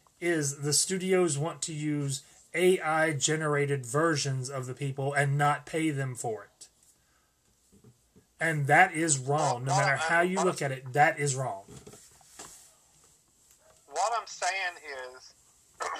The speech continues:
Speaker 2: these headliners like The Rock, you know, Tom Cruise, who,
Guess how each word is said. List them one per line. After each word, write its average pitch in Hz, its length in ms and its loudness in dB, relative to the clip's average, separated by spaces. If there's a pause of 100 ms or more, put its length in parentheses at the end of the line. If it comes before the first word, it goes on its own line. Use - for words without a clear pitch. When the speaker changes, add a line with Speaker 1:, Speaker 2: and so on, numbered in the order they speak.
(640)
Speaker 2:
these 185 220 -8
headliners 131 760 -4
like 127 240 -4
The 135 80 -8
Rock, 131 480 0 (120)
you - 80 -20
know, 117 240 -6 (120)
Tom 139 340 -4
Cruise, 120 520 -8
who, 143 80 -8